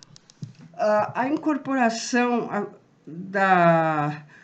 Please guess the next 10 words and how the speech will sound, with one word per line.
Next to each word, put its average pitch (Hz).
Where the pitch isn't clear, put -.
do 214
tratamento 208
da 202
modalidade 180
através 175
da 180
noção 180
de 226
mundos 220
possíveis, 226